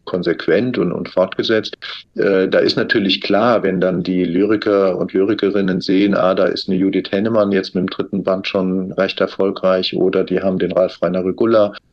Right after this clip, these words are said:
als Herausgeber gewonnen und, und so weiter, ähm, dann muss man da natürlich draufhalten und was hinschicken. Und das mag natürlich sozusagen die Quote des Interessanten,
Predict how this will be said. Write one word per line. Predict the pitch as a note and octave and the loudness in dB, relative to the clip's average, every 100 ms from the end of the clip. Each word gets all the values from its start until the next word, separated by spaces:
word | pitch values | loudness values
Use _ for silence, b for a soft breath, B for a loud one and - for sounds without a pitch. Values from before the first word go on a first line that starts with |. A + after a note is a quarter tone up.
| _ _ | _ _
als | G2+ F#2+ | -2 0
Herausgeber | G2+ F#2+ G2+ G2 G#2 G2 F#2+ F#2+ | -2 2 2 0 0 2 2 0
gewonnen | F2+ F#2+ F#2+ G2 F#2 | 0 0 2 0 0
und, | F#2 - | -2 -4
und | - E2+ | -4 -2
so | F2+ | 2
weiter, | F2 F2+ A2+ B B B B _ - | 2 2 0 B B B B _ -2
ähm, | G#2+ G2 F#2+ F#2 F#2+ F#2 | 2 4 2 0 -2 -2
dann | G#2 F#2 G2 | 0 2 2
muss | G2 G2 | 0 0
man | A2 | 0
da | G2+ | 2
natürlich | F#2+ F#2 G2 F#2+ | 0 0 0 0
draufhalten | - G2+ - F#2+ - F2 | 0 0 0 -2 0 -2
und | |
was | F2+ | 0
hinschicken. | - A2 - F2 D#2+ - | 0 -2 0 0 -2 -4
Und | D#2+ | -2
das | - - | -2 -2
mag | F#2 G2 - | 0 0 0
natürlich | - - F#2+ F#2 | -2 0 0 2
sozusagen | - - - - - | 0 -4 -2 -4 -4
die | G2 | -4
Quote | - - G2+ G2+ | -2 0 0 2
des | - - | 0 0
Interessanten, | F2 - D#2+ F2 F#2 F#2+ E2+ | 0 0 0 0 0 -2 -4